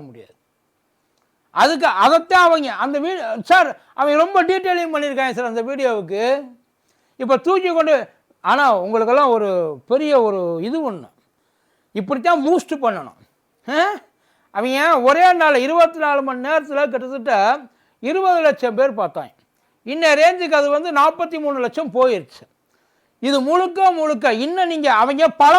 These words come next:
மொழிகள்ல இதை பார்க்கணுன்றோம், சப்டைட்டில்ல போட்டுனாச்சும். ஏன்னா இது நமக்கு திருநெல்வேலியில மட்டுமோ தமிழ்நாட்டுல மட்டுமோ நடக்கக்கூடிய பிரச்சனை இல்ல, all over இந்தியாவுல இந்த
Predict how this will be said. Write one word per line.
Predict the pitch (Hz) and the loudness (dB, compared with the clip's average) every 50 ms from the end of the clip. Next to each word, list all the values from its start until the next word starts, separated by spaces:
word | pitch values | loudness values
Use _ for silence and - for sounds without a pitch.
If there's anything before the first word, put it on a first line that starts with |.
| 359 359 | 4 2
மொழிகள்ல | 349 370 381 370 370 381 370 370 359 | 0 0 0 2 2 2 4 4 4
இதை | 339 302 254 202 262 | 4 2 2 2 0
பார்க்கணுன்றோம், | 269 277 233 277 262 240 262 277 262 214 185 135 - _ _ _ _ _ _ _ _ | 0 0 0 -4 -6 -6 -8 -8 -8 -10 -12 -12 -14 _ _ _ _ _ _ _ _
சப்டைட்டில்ல | - 285 294 285 294 - 381 381 381 359 349 349 339 330 320 285 - | 2 4 4 4 2 0 2 2 2 2 -2 -4 0 2 2 2 2
போட்டுனாச்சும். | 269 302 320 330 - 330 294 285 262 226 175 - - - 208 220 262 320 294 _ _ _ _ _ 240 285 | 4 4 4 4 2 -2 -4 -2 -2 -4 -4 -6 -10 -8 -6 -6 -6 -8 -10 _ _ _ _ _ 0 2
ஏன்னா | 320 349 349 330 311 | 4 2 2 0 0
இது | 302 330 359 370 339 294 | -2 0 0 0 0 0
நமக்கு | 294 311 349 349 262 294 330 320 302 262 233 196 175 131 160 - - | 0 2 0 0 0 -2 0 2 4 4 4 2 0 -2 -10 -8 -6
திருநெல்வேலியில | 302 339 359 349 339 320 320 311 302 302 294 269 | -6 -2 0 0 0 2 0 0 0 -2 -4 -4
மட்டுமோ | 269 254 208 262 240 220 247 294 294 277 | -4 -6 -6 -8 -8 -4 -6 -4 -4 -4
தமிழ்நாட்டுல | 277 302 330 330 320 311 285 262 269 240 247 | -6 -6 -6 -4 -4 -4 -4 -6 -10 -10 -8
மட்டுமோ | 254 233 247 240 269 262 254 | -10 -10 -8 -10 -8 -6 -4
நடக்கக்கூடிய | 240 247 254 269 254 220 226 240 240 233 | -4 -4 -4 -6 -6 -6 -6 -6 -6 -6
பிரச்சனை | 220 196 - - 220 214 196 175 | -8 -16 -12 -14 -14 -12 -12 -14
இல்ல, | 160 139 110 _ _ _ _ _ _ _ _ _ _ _ _ _ | -16 -18 -20 _ _ _ _ _ _ _ _ _ _ _ _ _
all | 151 160 196 240 294 320 339 330 | 0 2 4 6 6 6 8 8
over | 330 330 330 330 311 302 285 277 277 | 8 8 8 6 6 4 4 2 -2
இந்தியாவுல | 294 330 349 349 339 320 302 302 320 359 349 311 | -6 -6 -6 -2 0 2 2 2 2 0 -2 -2
இந்த | 269 262 | -4 -4